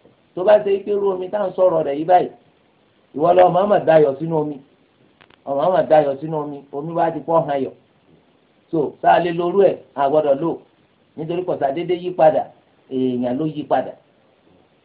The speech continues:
Eléyìí yóò wá lọ sórí omi ẹ̀rọ, omi ẹ̀rọ tí wọ́n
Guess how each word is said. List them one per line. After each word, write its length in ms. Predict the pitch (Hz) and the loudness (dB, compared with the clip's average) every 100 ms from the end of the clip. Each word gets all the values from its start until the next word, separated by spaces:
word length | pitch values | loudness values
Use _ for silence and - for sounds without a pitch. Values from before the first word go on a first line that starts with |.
| 131 | -10
Eléyìí 400 | 170 233 185 175 | -2 -2 -2 -2
yóò 140 | 196 196 | 0 4
wá 160 | 185 | 2
lọ 220 | 180 165 160 | 2 -4 -4
sórí 240 | 180 180 170 | -2 -4 -4
omi 200 | 165 165 | -4 0
ẹ̀rọ, 280 | 147 151 156 - _ _ _ _ _ _ _ | 2 2 0 -6 _ _ _ _ _ _ _
omi 180 | 151 180 | -8 -2
ẹ̀rọ 260 | 165 165 | -2 -2
tí 100 | - | -4
wọ́n 160 | 196 202 | -6 -10